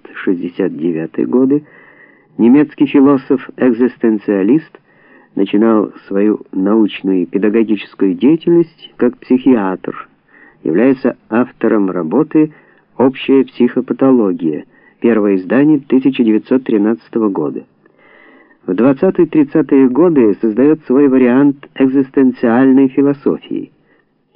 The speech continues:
Философствовать для Ясперса значит не заниматься системосозидательством, но высвечивать положение человека в мире.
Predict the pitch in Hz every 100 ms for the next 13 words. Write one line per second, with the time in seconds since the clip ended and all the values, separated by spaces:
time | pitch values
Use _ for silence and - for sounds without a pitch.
0 | - - 131 135 165 170 - 175 160 -
1 | - 98 98 87 82 113 131 - 147 -
2 | 139 123 107 123 131 - 113 104 107 104
3 | 120 131 - 135 131 - _ _ _ 104
4 | - - 131 120 117 92 - _ 120 107
5 | 101 107 98 127 117 _ 127 151 160 _
6 | _ _ _ _ _ _ _ _ 92 101
7 | 104 98 - 113 110 123 120 - 98 101
8 | 92 117 123 123 - 123 123 135 147 135
9 | 160 170 90 62